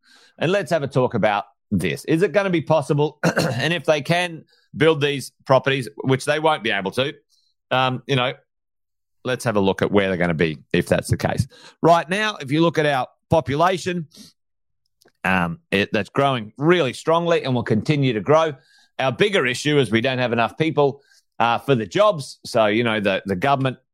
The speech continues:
is, uh, very aggressively, uh, open,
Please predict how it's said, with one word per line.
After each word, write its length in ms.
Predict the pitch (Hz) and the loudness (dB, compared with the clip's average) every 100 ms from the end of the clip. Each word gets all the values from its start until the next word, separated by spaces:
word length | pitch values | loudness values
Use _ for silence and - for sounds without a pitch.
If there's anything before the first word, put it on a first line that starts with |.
| - | -2
is, 540 | 113 110 101 - - _ _ _ - | 2 2 0 -4 -20 _ _ _ -2
uh, 200 | 90 90 | 0 0
very 420 | 104 139 135 104 | 0 0 0 -2
aggressively, 720 | 101 139 135 135 117 123 110 _ _ _ _ - | 2 2 2 -2 0 0 -2 _ _ _ _ -2
uh, 420 | 98 98 95 92 _ _ _ _ _ _ - | 2 2 0 -2 _ _ _ _ _ _ -2
open, 480 | 123 - 127 120 | -2 2 0 -2